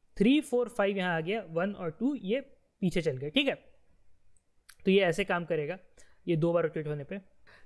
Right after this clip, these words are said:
तो ये क्वेश्चन तो आप समझ ही गए होंगे, ठीक है। अब आइए क्वेश्चन को हम सॉल्व करते हैं। तो भैया अब हम क्वेश्चन को सॉल्व कैसे करें? तो देखो यार आपको ये हमारा इनिशियल array है, ठीक है। आप एक काम क्या कर सकते हो कि हम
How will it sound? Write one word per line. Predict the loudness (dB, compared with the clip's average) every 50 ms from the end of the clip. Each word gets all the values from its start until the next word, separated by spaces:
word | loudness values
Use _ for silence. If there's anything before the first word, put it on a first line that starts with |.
| -2 2
तो | 2
ये | 2 4
क्वेश्चन | 4 2 2 4 2 2 4
तो | 4 2
आप | 2
समझ | 2 2 2 2 2 2
ही | 2 4
गए | 4
होंगे, | 2 2 0 0
ठीक | 2 2 2
है। | 2 0
अब | 0 0 2
आइए | 2 4 4 4 2
क्वेश्चन | 2 0 -2 0 0 -4 -4 -2
को | -2 0
हम | 0 0 -2 -2
सॉल्व | -2 0 0 2 0 -2 -6 -6 -8
करते | -8 -6 -8 -12
हैं। | -12 -12 -14 -16 -18 -20 -20 _ _ -20 -20 -20 _ -20 -18 -6 0 4
तो | 6
भैया | 6 8 6 6 4 4 2
अब | 2 2 2 4
हम | 4 4 4 4
क्वेश्चन | 4 2 0 0 0 -2 0 2
को | 4 4 2 2
सॉल्व | 2 2 4 4 4 4 2 0 0
कैसे | -2 -2 -2 -6
करें? | -6 -6 -6 -6 -8 -10 _ _ _ _ _ _ _ _ _ _ _ -4
तो | 0
देखो | 4 4 2 4 4 2
यार | 4 4 4
आपको | 2 0 0 2 2 4 4 4 2 0 -2
ये | -4 0 2 2 2
हमारा | 2 2 2 2 2 2 2
इनिशियल | 2 0 -2 -4 -2 0 0 0
array | 2 2 0 0
है, | 0 0 0
ठीक | 0 -2 0 0
है। | -2
आप | -2 -4 -2 0
एक | 2 2 2 2 0
काम | 2 2 2
क्या | 2 2 2 2
कर | 2 0 -2
सकते | -2 -2 -6 -4 0 2
हो | 4 4 4 2
कि | 2 0 -2 0
हम | 0 -2 -6 -4